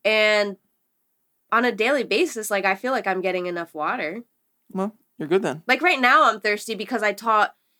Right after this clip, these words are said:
Speaker 1: like, an hour spin class and I didn't eat a lot and, like, I'm drained. But I'm st-, I'm drinking. That's why I'm drinking a lot now. Anyway, let's move on to hot
Speaker 2: <laughs>
Speaker 1: topics. <laughs> No one wants to hear us talk about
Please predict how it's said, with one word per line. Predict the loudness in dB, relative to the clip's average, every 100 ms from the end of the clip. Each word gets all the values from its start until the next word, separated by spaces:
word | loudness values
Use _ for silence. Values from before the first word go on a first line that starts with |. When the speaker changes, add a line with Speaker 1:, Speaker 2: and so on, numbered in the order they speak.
| -6
Speaker 1:
like, | -4 0
an |
hour | 2 2
spin | 0 -2 -2
class | -2 0 2 0 -2
and | -6 -6 -4
I | -2
didn't | -2 -6
eat | -4
a | -2
lot | 0 0 0 -2
and, | -6 -8
like, | -8
I'm | -8
drained. | -4 -2 -2 -6 -10 -2
But | -2 -2 _ _ _ _ _ _ _ _
I'm | -6 -4
st-, | 0 0
I'm | 0
drinking. | 0 -2 0
That's | -2 0
why | -2
I'm | -2
drinking | -4 -4
a | -2
lot | -4
now. | 0
Anyway, | 0 0 0 -4
let's | -6 -8
move | -16
on | -16 -18 _
to | -2 0 4 6
hot | 6 6
Speaker 2:
<laughs> |
Speaker 1:
topics. | 4 4 4 2 -2 -6 0
<laughs> | 0 0 -6 -8 -4 2
No | 4 6
one | 6
wants | 4 2
to | -2
hear | 0 2
us | 2 0
talk | 0
about | 2 2 0 -4